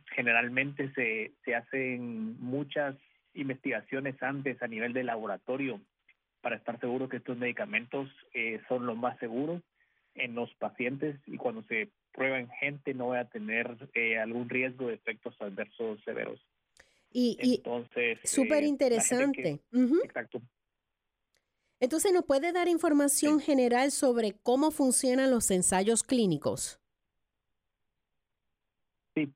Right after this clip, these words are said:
Speaker 1: eh, como había comentado anteriormente, eh, la gente que quiere participar,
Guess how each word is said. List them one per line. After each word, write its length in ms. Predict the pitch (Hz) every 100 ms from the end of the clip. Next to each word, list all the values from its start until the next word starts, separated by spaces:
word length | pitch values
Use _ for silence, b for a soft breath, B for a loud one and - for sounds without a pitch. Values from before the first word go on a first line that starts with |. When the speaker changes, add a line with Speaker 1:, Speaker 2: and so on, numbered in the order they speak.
| _ _ -
Speaker 1:
eh, 260 | 143 139
como 180 | 135 139
había 160 | 135 190
comentado 460 | 196 131 113 165
anteriormente, 760 | 147 123 139 165 214 208 233 208 175 _
eh, 160 | - 156
la 160 | 147 120
gente 380 | 180 190 214
que 180 | 208 131
quiere 220 | - 170
participar, 840 | 190 175 - 135 113 - 165 185 160